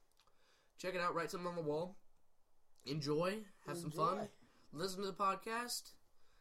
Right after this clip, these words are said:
Speaker 1: It's been Unhinged and Lawless. I'm Joe Cortez, signing off.
Speaker 2: This is Green Tiger fifty-one fifty, signing off.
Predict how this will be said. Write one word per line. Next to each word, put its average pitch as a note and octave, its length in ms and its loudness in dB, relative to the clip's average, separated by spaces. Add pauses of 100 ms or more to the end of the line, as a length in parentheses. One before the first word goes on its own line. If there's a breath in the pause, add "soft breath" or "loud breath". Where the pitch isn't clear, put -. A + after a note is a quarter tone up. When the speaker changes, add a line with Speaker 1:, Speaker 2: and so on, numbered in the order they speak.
(180 soft breath)
Speaker 1:
It's - 100 -14
been B2 140 -8
Unhinged C#3 440 -4
and C3+ 120 -4
Lawless. C#3+ 460 -4 (440)
I'm A#2+ 120 -10
Joe B2 140 -4
Cortez, C#3 320 -6
signing A#2 320 -8
off. C3 280 -4 (440)
Speaker 2:
This D#3 200 -4
is D3+ 80 -8
Green D#3+ 260 -4
Tiger E3+ 400 0
fifty-one D#3 480 -8
fifty, D3+ 380 -8
signing D3 420 -6
off. D3+ 200 -4